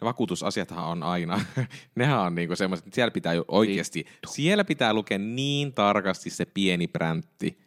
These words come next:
Speaker 1: että mitä siellä on ja mitä se kattaa. Koska siis moni ihminen on ollut silleen, että ne on luullut, että, että tota, tää on mennyt vakuutuksen piiriin, niin ai ai, oppa sattunutkin olemaan jossain kymmenen metriä liian lähellä omaa kotia, niin et sä saakaan tässä
Speaker 2: Joo,
Speaker 1: vakuutuksesta
Speaker 2: joo.
Speaker 1: yhtään
Speaker 2: Joo,
Speaker 1: mitään.
Speaker 2: just näin,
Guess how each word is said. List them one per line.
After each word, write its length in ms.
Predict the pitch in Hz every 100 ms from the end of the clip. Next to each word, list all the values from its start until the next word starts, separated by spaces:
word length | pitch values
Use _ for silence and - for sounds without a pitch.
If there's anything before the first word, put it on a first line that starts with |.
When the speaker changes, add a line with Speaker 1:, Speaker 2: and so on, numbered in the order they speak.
| -
Speaker 1:
että 180 | 90 95
mitä 240 | 87 87
siellä 260 | - 80 78
on 260 | 80 82 - 90
ja 80 |
mitä 240 | 98 98 95
se 100 | -
kattaa. 520 | 92 - - - - - _
Koska 320 | - - 104 90 101
siis 180 | 104
moni 240 | 127 123 92
ihminen 300 | 101 90 85
on 60 |
ollut 160 | 87 87
silleen, 380 | - 85 85 87
että 120 | 92
ne 40 | 90
on 140 | 90
luullut, 360 | 98 104 95 90
että, 240 | - 82 - - - -
että 240 | - 92 90
tota, 300 | 90 87 85
tää 140 | 92
on 60 | 90
mennyt 220 | 90 87
vakuutuksen 520 | 95 95 82 - 78
piiriin, 440 | - 82 80 82 82
niin 100 | 80
ai 260 | 95 92
ai, 220 | 73 82
oppa 300 | 65 87 -
sattunutkin 500 | 95 85 - 82 -
olemaan 380 | 76 80 80 80
jossain 540 | 80 - 82 78 55 62 -
kymmenen 400 | 85 82 80 76
metriä 400 | 78 80 80 80
liian 240 | 80 78
lähellä 300 | 80 80 78
omaa 260 | 82 80 80
kotia, 380 | 85 - 80
niin 120 | 80 80
et 80 |
sä 100 | -
saakaan 420 | 80 85 80 - -
tässä 180 | 190 240
Speaker 2:
Joo, 100 | 233
Speaker 1:
vakuutuksesta 300 | 196 147 123
Speaker 2:
joo. 100 | 117
Speaker 1:
yhtään 220 | - -
Speaker 2:
Joo, 80 | 190
Speaker 1:
mitään. 60 | 190 226
Speaker 2:
just 180 | 208
näin, 260 | 151 113